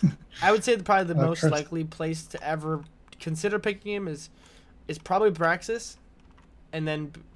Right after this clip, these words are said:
Speaker 2: beyond that, I would probably do, <sighs> you could, there might be, like, a world where you could probably get away with doing it on, um... Tomb of the Spider Queen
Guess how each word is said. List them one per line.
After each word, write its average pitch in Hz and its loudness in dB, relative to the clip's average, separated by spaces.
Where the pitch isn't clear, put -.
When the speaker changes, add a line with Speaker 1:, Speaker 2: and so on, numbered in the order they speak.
Speaker 2:
beyond 160 2
that, 180 -4
I 151 -2
would 151 -4
probably 175 -4
do, 156 -4
<sighs> - -16
you 165 -6
could, 165 -4
there 170 0
might 165 4
be, 226 -2
like, 214 2
a 202 0
world 196 0
where 180 -2
you 165 -2
could 160 -8
probably 160 -2
get 156 -4
away 147 -2
with 147 -4
doing 147 -6
it 135 -10
on, 123 -6
um... 120 -10
Tomb 196 0
of 180 -2
the 156 -4
Spider 156 -6
Queen 185 -10